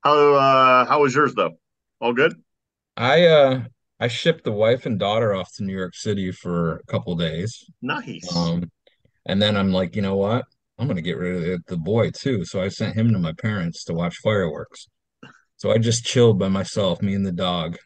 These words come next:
Speaker 2: That was my fourth.
Speaker 1: You know what? Sometimes you gotta do that. <laughs>
Speaker 2: Every married American man wishes for a fourth of July like that.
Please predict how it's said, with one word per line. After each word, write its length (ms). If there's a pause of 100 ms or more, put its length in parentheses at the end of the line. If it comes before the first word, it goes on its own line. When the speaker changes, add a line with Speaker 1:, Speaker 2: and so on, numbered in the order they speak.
(340)
Speaker 2:
That 100
was 180
my 140
fourth. 380 (520)
Speaker 1:
You 60
know 140
what? 360 (160)
Sometimes 560
you 60
gotta 340
do 220
that. 240 (260)
<laughs> 260
Speaker 2:
Every 300
married 520
American 680
man 480 (680)
wishes 500
for 220
a 60
fourth 340
of 80
July 400
like 220
that. 280